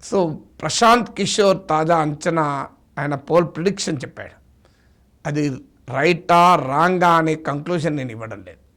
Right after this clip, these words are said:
ఎందుకంటే అది ప్రశాంత్ కిషోర్ అభిప్రాయంగా మాత్రమే మీ ముందు పెడుతున్నాను. ఎందుకంటే ప్రశాంత్ కిషోర్ ప్రఖ్యాత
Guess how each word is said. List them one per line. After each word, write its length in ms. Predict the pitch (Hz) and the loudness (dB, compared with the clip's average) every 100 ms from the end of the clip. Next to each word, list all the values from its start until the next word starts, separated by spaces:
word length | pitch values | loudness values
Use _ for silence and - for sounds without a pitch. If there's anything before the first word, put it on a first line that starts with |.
| _ - | _ -12
ఎందుకంటే 440 | 135 139 151 196 147 147 - - _ 135 | -8 -8 -4 0 0 0 -4 -12 _ -8
అది 120 | 160 - | -8 -8
ప్రశాంత్ 420 | 113 - 180 180 175 | -8 -2 -2 -4 -8
కిషోర్ 320 | - 190 139 | -4 -2 -2
అభిప్రాయంగా 640 | 135 - 151 147 143 143 139 127 | -4 -6 -2 -2 -2 -4 -6 -6
మాత్రమే 520 | 139 - - 165 220 240 | -6 -8 -6 -2 0 0
మీ 80 | 165 147 | -2 -2
ముందు 140 | 156 175 123 | -4 -6 -8
పెడుతున్నాను. 440 | 117 107 95 73 _ _ _ _ _ _ _ _ | -14 -20 -20 -20 _ _ _ _ _ _ _ _
ఎందుకంటే 280 | 185 214 208 202 | -2 0 2 2
ప్రశాంత్ 400 | 175 - 220 220 - | 0 2 2 2 -2
కిషోర్ 320 | 208 220 208 165 | -4 0 0 -2
ప్రఖ్యాత 380 | 151 208 196 | -2 2 2